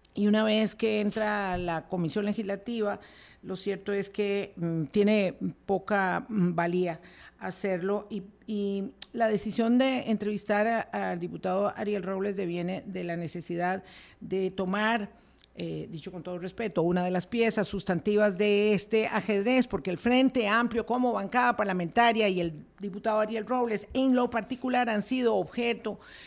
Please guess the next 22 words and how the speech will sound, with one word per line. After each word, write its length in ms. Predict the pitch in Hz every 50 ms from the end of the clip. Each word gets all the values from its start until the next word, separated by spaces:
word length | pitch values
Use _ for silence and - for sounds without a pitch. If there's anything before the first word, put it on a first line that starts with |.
| - - -
de 640 | - - 190 185 190 185 190 190 196 208 214 - - -
esta 600 | 190 175 160 - - - 180 175 170 170 165 151 -
campaña 600 | 185 185 170 - 269 254 226 208 208 202 214 208
de 140 | 170 160 156
desacreditación. 1120 | 156 170 165 - 180 160 - 196 190 190 190 - 208 202 - - 262 254 240 240 247 240 - - - - - - _ -
Pues 180 | - 131 -
obviamente 460 | 156 151 165 165 165 165 165 151 180 175
ni 140 | 170 156
qué 120 | - - 160
hablar 240 | 160 160 170 165 156
de 140 | 156 160
los, 240 | 147 156 151 - - -
de 220 | - - 170 160
los 200 | 160 170 165 -
que 100 | - 185
estamos 420 | 165 - - 185 170 156 151 -
en 100 | 202 175
los 80 | 170 170
medios 320 | 170 165 160 160 170 170
de 100 | 156 180
comunicación 680 | 175 - 190 190 185 180 175 - 185 180 - 208 196 180
también. 500 | - 226 240 247 285 269 254 262 262 -